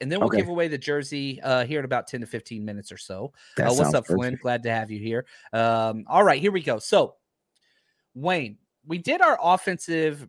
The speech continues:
Speaker 1: breakdown series last week.
Speaker 2: We did.
Speaker 1: And I enjoyed it. Uh, my notes were very, very long.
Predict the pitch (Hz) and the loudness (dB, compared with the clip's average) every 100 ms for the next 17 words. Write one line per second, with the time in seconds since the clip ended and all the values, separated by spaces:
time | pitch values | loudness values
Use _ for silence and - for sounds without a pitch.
0 | _ 143 139 - 139 131 - 135 123 123 | _ -2 -2 -2 -2 -2 -6 -6 -6 -6
1 | 113 - 113 123 120 - 98 92 - _ | -8 -6 0 0 0 -4 -14 -16 -20 _
2 | _ - 175 151 - 120 135 131 117 139 | _ 0 0 2 -2 0 0 -2 -2 0
3 | 147 113 98 - - 113 117 120 139 160 | 0 -2 -10 -14 -8 -6 -4 -2 2 2
4 | 120 - - 120 120 113 143 143 143 131 | 2 -6 -14 -4 -4 0 0 0 -2 -2
5 | 120 123 101 | -2 -2 -4